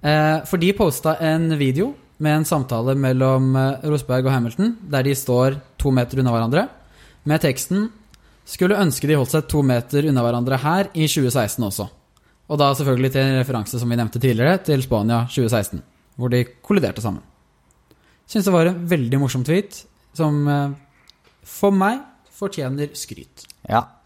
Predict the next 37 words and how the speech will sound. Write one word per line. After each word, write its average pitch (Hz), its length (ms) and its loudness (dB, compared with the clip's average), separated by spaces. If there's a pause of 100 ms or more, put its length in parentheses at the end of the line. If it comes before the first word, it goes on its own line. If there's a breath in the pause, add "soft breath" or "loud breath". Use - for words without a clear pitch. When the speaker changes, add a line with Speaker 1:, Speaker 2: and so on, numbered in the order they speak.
(100)
Speaker 2:
min 117 420 4
ros 135 240 0
er 147 120 4
også - 180 -4
litt 143 200 -6
med 120 200 2
sosiale 113 420 0
medier 95 300 2
å 98 140 2
gjøre. 160 220 -2
Jeg 156 80 -2
ser, 120 400 2 (420 loud breath)
sett 127 260 -2
nå 120 160 2
at 117 180 -4
Daniel 107 400 2
Ricciardo, 101 480 -2
han 120 120 2
har 127 140 0
vært 101 140 -4
aktiv - 280 -10
på - 120 -4
sosiale 104 280 0
medier 95 180 2
de 98 80 -2
siste - 400 -2
ukene 98 540 0
faktisk, - 640 -6
eh, 120 280 2
i 110 40 -2
kampen 104 340 -2
mot 110 160 0
likestilling 110 640 0
og 107 140 0
Black 104 200 0
Lives 104 200 0
Matter. 107 320 0